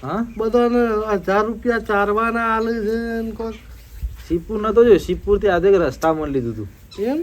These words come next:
Speaker 1: ઓવા.
Speaker 2: કેટલામાં લીધું હતું તે?
Speaker 1: એ તો અમારા સંબંધી હતો કે તે એવોને ઢોર ને બધો આવો રેલો બધો વધી ગયો તો તે મને કે એક નાવ લેતા જાઓ.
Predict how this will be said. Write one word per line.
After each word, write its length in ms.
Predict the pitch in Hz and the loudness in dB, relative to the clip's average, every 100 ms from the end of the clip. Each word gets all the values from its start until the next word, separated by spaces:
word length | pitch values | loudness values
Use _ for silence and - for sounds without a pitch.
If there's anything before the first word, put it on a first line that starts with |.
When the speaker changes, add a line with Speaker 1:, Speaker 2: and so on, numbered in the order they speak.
| - | -8
Speaker 1:
ઓવા. 300 | - 110 104 | -10 -8 -4
Speaker 2:
કેટલામાં 460 | 233 247 311 311 269 | -2 -2 -2 0 0
લીધું 240 | 190 180 | 0 -2
હતું 160 | 185 202 | -2 -4
તે? 100 | 220 226 - - - - - - - - | -6 -10 -16 -20 -20 -20 -20 -20 -20 2
Speaker 1:
એ 180 | 180 220 | 6 6
તો 100 | 233 247 | 6 6
અમારા 260 | 180 202 | 8 6
સંબંધી 460 | 208 180 196 208 220 | 4 4 2 2 4
હતો 120 | 214 240 | 4 6
કે 120 | 208 208 339 | 8 6 10
તે 100 | 403 403 311 587 554 381 | 10 10 6 0 -2 0
એવોને 340 | 339 175 185 196 196 180 160 135 - - - - - - - - - - - - | 0 0 0 2 2 0 -4 -12 -16 -16 -18 -18 -18 -20 -18 -18 -16 -18 -18 -12
ઢોર 300 | 139 170 202 190 | 0 6 6 6
ને 120 | 196 | 4
બધો 140 | 185 190 | 4 6
આવો 200 | 175 180 | 6 6
રેલો 260 | 175 165 180 | 4 4 4
બધો 160 | 180 190 | 4 4
વધી 220 | 170 127 180 | 4 6 6
ગયો 180 | 160 | 8
તો 80 | 156 | 6
તે 60 | 156 | 2
મને 180 | 156 151 | -2 -2
કે 120 | 165 | -2
એક 80 | 156 | -2
નાવ 160 | 147 156 147 | 0 0 2
લેતા 260 | 156 180 165 | 0 0 0
જાઓ. 200 | 123 | 0